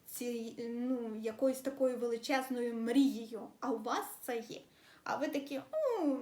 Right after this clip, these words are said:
ні, я не буду за це дякувати, це для мене норма». Розумієте? Тому, якщо ви хочете навчитися дякувати,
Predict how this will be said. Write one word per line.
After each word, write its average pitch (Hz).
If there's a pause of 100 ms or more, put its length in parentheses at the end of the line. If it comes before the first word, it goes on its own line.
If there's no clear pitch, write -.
ні, 302
я 403
не 359
буду 269
за 220
це 240
дякувати, 311
це -
для 254
мене 226
норма». -
Розумієте? 262 (840)
Тому, 349 (680)
якщо 254
ви 294
хочете - (160)
навчитися 269 (220)
дякувати, 254